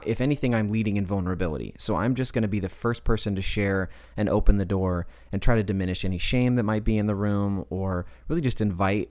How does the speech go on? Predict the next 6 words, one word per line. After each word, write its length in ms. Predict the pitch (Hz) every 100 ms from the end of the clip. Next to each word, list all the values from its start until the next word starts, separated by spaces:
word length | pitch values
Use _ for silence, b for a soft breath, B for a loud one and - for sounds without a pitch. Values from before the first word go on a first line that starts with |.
| 104
other 180 | 104
people 460 | 101 - 107 107 98 -
into 640 | 104 107 - 101 95 95
telling 340 | - 98 95 92
their 140 | 90
story." 500 | - - 92 104 151